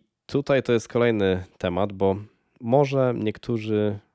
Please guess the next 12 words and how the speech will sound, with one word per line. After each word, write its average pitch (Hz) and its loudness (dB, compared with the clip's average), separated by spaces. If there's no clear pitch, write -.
ale 113 -6
to - -6
jest, 101 -4
podejrzewam, 95 -4
mały 90 0
odsetek 82 -6
ludzi, 87 -6
którzy 85 -10
budują 90 -2
dom 85 -2
własnymi 87 -4
rękoma, 82 -4